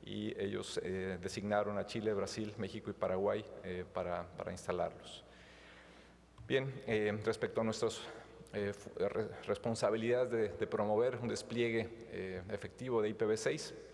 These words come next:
eh, pues, eh, tenemos, eh, noticias, eh, positivas, como lo mencionó, eh, Maya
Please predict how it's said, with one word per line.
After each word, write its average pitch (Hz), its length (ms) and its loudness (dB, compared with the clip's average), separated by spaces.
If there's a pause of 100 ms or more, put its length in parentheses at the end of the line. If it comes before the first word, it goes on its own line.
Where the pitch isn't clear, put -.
(540)
eh, 107 100 -2
pues, 110 240 2
eh, 73 120 4
tenemos, 117 580 0
eh, 98 280 -2
noticias, 110 680 0
eh, 95 80 2
positivas, 113 640 0
como 98 180 0
lo 98 60 4
mencionó, 101 540 0 (420)
eh, 90 200 2
Maya 107 420 4